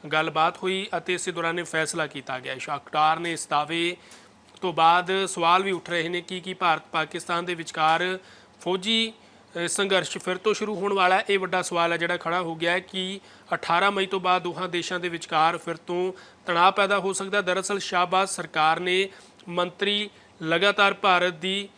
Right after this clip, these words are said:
ਗਿੱਦੜ ਭਮਕੀ ਦੇ ਰਹੇ ਨੇ ਭਾਰਤ ਨੂੰ ਅਤੇ ਭਾਰਤ ਦੇ ਅੱਗੇ ਕਿਤੇ ਨਾ ਕਿਤੇ ਝੁਕਦੇ ਨਜ਼ਰ ਵੀ ਆ ਰਹੇ ਨੇ। ਸ਼ਾਹਬਾਜ਼ ਸ਼ਰੀਫ ਨੇ ਜਾਣਕਾਰੀ ਮੁਤਾਬਿਕ ਭਾਰਤ ਨਾਲ ਗੱਲਬਾਤ ਕਰਨ ਦੀ ਇੱਛਾ ਪ੍ਰਗਟਾਈ ਹੈ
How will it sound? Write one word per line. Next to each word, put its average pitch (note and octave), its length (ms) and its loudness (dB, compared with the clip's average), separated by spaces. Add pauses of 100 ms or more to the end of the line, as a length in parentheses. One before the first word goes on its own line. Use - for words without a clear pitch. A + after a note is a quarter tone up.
(580)
ਗਿੱਦੜ G3+ 260 2
ਭਮਕੀ G#3 640 -4 (420)
ਦੇ E3+ 140 0
ਰਹੇ F#3+ 200 2
ਨੇ G3 80 -2
ਭਾਰਤ F3+ 380 0
ਨੂੰ F#3+ 180 0
ਅਤੇ F#3+ 160 -2
ਭਾਰਤ F3+ 320 2
ਦੇ F3+ 160 -2
ਅੱਗੇ E3+ 200 -2
ਕਿਤੇ F3 220 -4
ਨਾ F3 80 -2
ਕਿਤੇ F3+ 480 -2 (320)
ਝੁਕਦੇ F#3 300 0
ਨਜ਼ਰ F3+ 280 -2
ਵੀ F#3 120 -2
ਆ E3+ 140 4
ਰਹੇ E3 200 -2
ਨੇ। F#3 140 0
ਸ਼ਾਹਬਾਜ਼ E3+ 480 -2
ਸ਼ਰੀਫ E3 380 -8
ਨੇ F3 240 -2 (440)
ਜਾਣਕਾਰੀ E3+ 380 0
ਮੁਤਾਬਿਕ E3+ 520 -2
ਭਾਰਤ E3 300 -2
ਨਾਲ E3 180 -2
ਗੱਲਬਾਤ D#3 600 -2
ਕਰਨ D#3+ 260 -6
ਦੀ C#3+ 200 -10
ਇੱਛਾ E3+ 260 -4
ਪ੍ਰਗਟਾਈ D#3+ 520 -4
ਹੈ F#3 160 -2